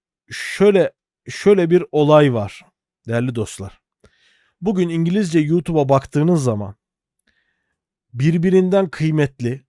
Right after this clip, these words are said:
birbirinden değerli ve başarılı kanallar görüyorsunuz. Yani ben son bir iki haftadır neredeyse sadece İngilizce YouTube izledim. Hani Türk YouTube kanallarını izlemeyi neredeyse bıraktım. Böyle bir şey aldım kendi kendime.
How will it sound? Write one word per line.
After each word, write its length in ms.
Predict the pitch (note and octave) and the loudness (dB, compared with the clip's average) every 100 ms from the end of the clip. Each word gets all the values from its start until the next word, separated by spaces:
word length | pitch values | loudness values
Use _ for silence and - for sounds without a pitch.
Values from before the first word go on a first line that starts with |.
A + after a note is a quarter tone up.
| _ A#2+ | _ -10
birbirinden 840 | A#2 C3 C#3 D3 D#3 D#3+ E3+ C#3+ | -4 -2 -2 -2 0 0 0 2
değerli 460 | C3+ C3+ C3+ D#3+ D#3 | 2 2 2 0 -2
ve 160 | B2+ | 0
başarılı 640 | B2+ - C3+ A#2+ A#2 D#3+ - _ _ _ _ _ _ _ _ _ | 0 0 -2 -2 -4 -8 -14 _ _ _ _ _ _ _ _ _
kanallar 480 | - E3 D#3+ D#3+ D#3 | 0 2 4 4 4
görüyorsunuz. 760 | C3 A2 G2+ - F#2+ - - - _ _ _ _ A#2+ | 2 -2 -6 -12 -18 -20 -20 -20 _ _ _ _ -4
Yani 240 | C3+ C#3 | -2 2
ben 240 | D#3 F#3+ | 2 0
son 380 | D#3+ - E3+ E3 | -6 -6 -4 -4
bir 80 | D3 | -6
iki 200 | C#3+ F#3+ | -2 2
haftadır 640 | D#3 - B2+ A#2+ C#3 - _ _ _ _ - | 2 0 -6 -6 -8 -14 _ _ _ _ -2
neredeyse 460 | D#3 F3 D#3+ C#3 E3+ | 0 2 0 -2 -2
sadece 460 | F3 F3 C3 C#3+ | 2 2 0 -4
İngilizce 460 | D#3+ D3 D3+ C#3 B2+ | -2 -2 -2 -2 -2
YouTube 460 | A#2 A#2 G#2+ - | -4 -6 -8 -10
izledim. 440 | A#2 G#2 G#2+ C3 F3 _ _ _ _ _ _ | -8 -6 -8 -8 -14 _ _ _ _ _ _
Hani 240 | - B2+ A#2 _ - | -4 -4 -4 _ -6
Türk 240 | F#3+ D#3+ | -4 -2
YouTube 240 | E3 D3+ D3+ | 0 -2 0
kanallarını 400 | D#3+ D#3 E3+ F#3 | 2 4 4 2
izlemeyi 340 | D#3 E3 F3+ | 2 2 2
neredeyse 420 | F3+ D#3+ D3 F#3+ | 2 0 0 0
bıraktım. 400 | E3+ D3 - A#2+ - _ _ - | 2 2 0 -10 -10 _ _ -6
Böyle 180 | C#3 C3+ | -4 -4
bir 40 | |
şey 180 | B2+ C#3+ | -2 -2
aldım 260 | A2 F#2+ G2 | -2 -4 -10
kendi 260 | A2 G#2+ | -10 -10
kendime. 380 | G#2 G#2 A2+ D#3+ | -10 -12 -10 -12